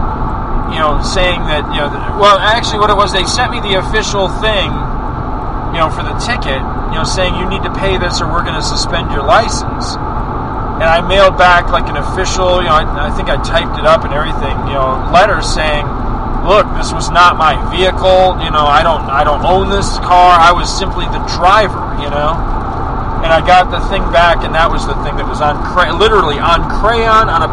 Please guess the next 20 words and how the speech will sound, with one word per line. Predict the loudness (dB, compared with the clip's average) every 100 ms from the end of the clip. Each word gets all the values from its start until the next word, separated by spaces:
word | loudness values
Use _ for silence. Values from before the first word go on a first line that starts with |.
| -4
piece | -4
of | -4 0
notepaper, | 0 0 -2 -2 -2 -2 -4 -4 -4 -4 -4
and | -2
it | -2
said, | -2 -2 -2 -2
"You | -2
were | 0 0 -2
driver, | 2 4 4 4 0 -2 -2
you | -4 -4 -2
pay | -2 -2 -2
ticket." | -4 -2 -4 -4 -6 -4 -2 2
That's | 2 2
what | -2
it | -2
said. | -4
And | -2 0
I | 0
was | 2
like, | 2 2